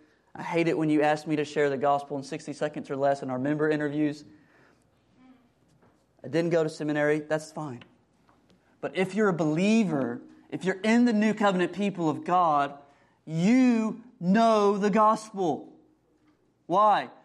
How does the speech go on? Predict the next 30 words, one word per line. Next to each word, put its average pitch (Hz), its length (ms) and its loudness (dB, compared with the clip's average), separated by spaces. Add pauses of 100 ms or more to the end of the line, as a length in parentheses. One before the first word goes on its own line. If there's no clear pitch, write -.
(140)
Because 254 300 0
it's 311 180 0
the 302 160 2
thing 277 300 2
that 254 140 2
saved 247 460 0
you. 143 360 -4 (1000)
Amen? 247 540 2 (880)
So - 80 -6
you 240 140 4
know 285 180 6
something 240 720 2
of 220 220 2
its 233 220 0
essence. - 720 -4 (680)
And 247 400 4
you 233 80 4
have 226 240 4
the 220 80 4
Holy 233 360 2
Spirit - 720 0 (500)
inside 196 460 0
of 170 100 -4
you 131 240 -2
as 156 180 0
a 180 100 2
member 175 580 2 (260)
of 156 120 -2
the 165 80 0
new 190 380 2